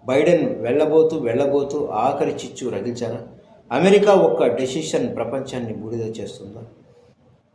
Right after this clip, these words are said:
ఆగుతుందనుకున్న యుద్ధం అంతానికి దారితీస్తుందా? పరిస్థితులన్నీ చూస్తుంటే ప్రపంచ యుద్ధం తప్పదన్నట్లే కనిపిస్తున్నాయట. చాలా ఆందోళనకరంగా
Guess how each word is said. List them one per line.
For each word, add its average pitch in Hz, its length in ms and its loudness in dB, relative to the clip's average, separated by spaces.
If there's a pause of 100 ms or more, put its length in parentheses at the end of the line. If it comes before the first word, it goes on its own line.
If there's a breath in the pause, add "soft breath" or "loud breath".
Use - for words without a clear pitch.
(300)
ఆగుతుందనుకున్న 180 800 4
యుద్ధం 143 580 -4 (300)
అంతానికి 139 480 -4
దారితీస్తుందా? 110 720 -8
పరిస్థితులన్నీ 123 760 -4
చూస్తుంటే 117 680 -8 (440 loud breath)
ప్రపంచ 202 400 2
యుద్ధం 143 440 2 (640)
తప్పదన్నట్లే 123 680 -2
కనిపిస్తున్నాయట. 98 1000 -12
చాలా 110 120 -4
ఆందోళనకరంగా 113 560 -6